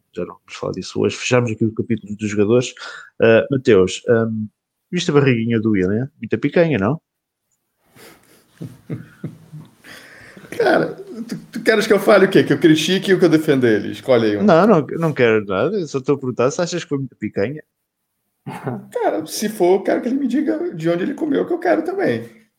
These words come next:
Speaker 2: Deve ser da
Speaker 1: Hum.
Speaker 2: boa.
Speaker 1: Hum. Não foste convidado pelo Edu a ir ao Mónaco?
Speaker 2: Não, cara, não fui. Queria até falar uma parada sobre isso.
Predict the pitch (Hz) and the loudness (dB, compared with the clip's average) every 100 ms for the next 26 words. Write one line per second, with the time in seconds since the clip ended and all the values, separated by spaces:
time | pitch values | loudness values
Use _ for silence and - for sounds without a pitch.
0 | 269 240 135 131 147 143 170 160 117 101 | -16 -4 -2 0 2 4 6 6 6 2
1 | - _ _ _ _ _ - - 117 101 | -8 _ _ _ _ _ -18 -10 -8 -8
2 | - 120 - - 143 160 - 151 139 139 | -14 -20 -18 -6 0 2 2 2 6 6
3 | 127 131 131 127 113 131 - 123 120 107 | 6 6 6 4 2 -2 0 2 4 2
4 | 107 139 - _ _ 254 _ _ _ _ | -2 -4 -10 _ _ -20 _ _ _ _
5 | _ _ - 127 135 147 151 156 156 156 | _ _ -10 -2 4 6 8 8 6 2
6 | 110 107 107 104 107 120 131 - 127 123 | 2 2 4 2 0 -4 -8 -8 -4 0
7 | 120 107 107 - _ _ - 165 185 226 | 2 0 -6 -16 _ _ 0 2 4 2
8 | 208 - 165 160 160 139 135 127 135 123 | 2 4 6 6 6 6 4 2 -2 0
9 | 127 139 - | 0 -2 -10